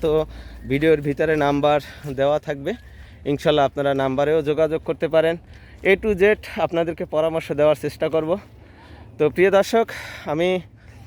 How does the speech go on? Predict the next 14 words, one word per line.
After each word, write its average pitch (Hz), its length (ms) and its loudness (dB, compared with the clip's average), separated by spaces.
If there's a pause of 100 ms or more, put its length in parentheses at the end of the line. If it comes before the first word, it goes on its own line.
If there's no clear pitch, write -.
(200)
আলহামদুলিল্লাহ, 185 840 2
আমার 165 300 0
গাছ, 160 560 -2
আহ, 160 60 -2
আহ, 156 1200 -2
ভালো 175 360 2
সুস্থ - 360 -6
আছে, 165 320 0
মোটামুটি 160 560 -4
খারাপ 160 360 0
না, 165 140 0
ভালোই 156 380 0
সুস্থ 165 320 -10
আছে। 156 300 0